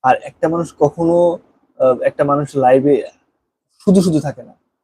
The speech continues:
হয়তোবা আমার লাইভটা তার কাছে ভালো লাগতেছে, এই জন্য কিন্তু আমার ভাইটা আছে, এমডি সুমন ভাই। সবাই এমডি সুমন ভাইকে সাপোর্ট করে দিবেন, তার চ্যানেলটা সাবস্ক্রাইব করে দিবেন। এমডি সুমন ভাই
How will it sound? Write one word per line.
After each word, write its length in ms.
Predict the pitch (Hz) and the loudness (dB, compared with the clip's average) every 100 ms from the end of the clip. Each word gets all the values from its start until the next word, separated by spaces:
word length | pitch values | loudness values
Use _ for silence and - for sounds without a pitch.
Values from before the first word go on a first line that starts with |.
| _ _ 143 | _ _ -2
হয়তোবা 420 | 143 156 160 147 | 0 0 2 2
আমার 220 | 139 139 | 2 0
লাইভটা 360 | 131 127 - 143 | 2 0 -4 -4
তার 140 | 135 | -4
কাছে 180 | 135 123 | -4 -14
ভালো 200 | 131 127 | -12 -12
লাগতেছে, 360 | 123 _ - | -12 _ -20
এই 180 | - 143 | -4 -4
জন্য 200 | 139 156 | -2 -2
কিন্তু 180 | 156 151 | -2 -2
আমার 120 | 135 | -4
ভাইটা 320 | 127 127 127 | -6 -12 -10
আছে, 220 | 123 - _ _ _ _ _ _ - | -12 -14 _ _ _ _ _ _ -2
এমডি 220 | 147 143 | 0 0
সুমন 340 | - 151 139 | -2 -2 -2
ভাই। 220 | 120 113 - _ _ _ _ _ _ _ - _ | -4 -12 -16 _ _ _ _ _ _ _ -20 _
সবাই 360 | _ 139 151 156 | _ 2 2 2
এমডি 200 | 151 143 | -2 -6
সুমন 280 | 156 139 135 | -4 -4 -2
ভাইকে 200 | 131 139 | -6 -8
সাপোর্ট 260 | 127 131 _ | -20 -20 _
করে 100 | 127 | -8
দিবেন, 240 | 123 131 175 _ _ _ _ _ - | -8 -12 -18 _ _ _ _ _ -4
তার 140 | 127 | -4
চ্যানেলটা 320 | 120 139 131 | 0 -2 -2
সাবস্ক্রাইব 440 | 135 131 - 135 127 - | -10 -14 -10 -8 -6 0
করে 120 | 127 | 0
দিবেন। 260 | 123 143 208 _ _ _ _ _ _ _ _ _ _ _ _ _ _ _ _ _ _ _ _ _ _ _ _ _ _ 131 | 0 -2 -4 _ _ _ _ _ _ _ _ _ _ _ _ _ _ _ _ _ _ _ _ _ _ _ _ _ _ -6
এমডি 180 | 123 | -6
সুমন 360 | 123 135 123 120 | -6 -14 -16 -12
ভাই 180 | 127 | -10